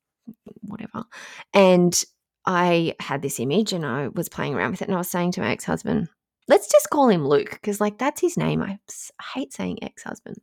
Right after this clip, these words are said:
Anyway, like, I feel like there's some kind of attachment there, which there's not, and I don't, he doesn't need to be my ex-husband. He's actually a friend of mine and he's <laughs> my children's dad.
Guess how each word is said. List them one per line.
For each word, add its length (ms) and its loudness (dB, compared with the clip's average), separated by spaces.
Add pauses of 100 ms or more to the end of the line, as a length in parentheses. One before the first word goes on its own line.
(100)
Anyway, 260 0 (1300)
like, 140 2
I 40 4
feel 200 6
like 160 4
there's 140 -2
some 180 2
kind 160 -2
of 60 -2
attachment 460 -4
there, 120 0
which 180 -4
there's 200 -2
not, 180 0
and 120 0
I 60 2
don't, 320 -2
he 180 -2
doesn't 240 -2
need 200 0
to 80 -4
be 140 2
my 180 2
ex-husband. 480 -4
He's 220 -2
actually 360 -4
a 60 -4
friend 260 -2
of 140 -6
mine 200 2
and 120 0
he's 320 -2
<laughs> 0 -
my 120 -4 (300)
children's 560 8
dad. 460 6